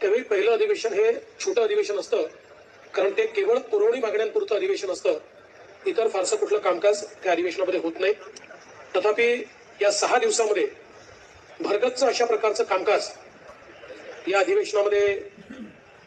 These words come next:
राज्य सरकारने केलेलं आहे आणि विशेषतः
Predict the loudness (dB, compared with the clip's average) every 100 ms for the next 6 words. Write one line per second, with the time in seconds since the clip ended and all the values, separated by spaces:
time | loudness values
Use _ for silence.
0 | -20 -20 -10 0 2 2 0 0 0 0
1 | 0 0 2 2 0 -2 -10 -20 -20 -20
2 | -20 -20 -20 -20 -20 -20 -14 -2 0 2
3 | 2 2 2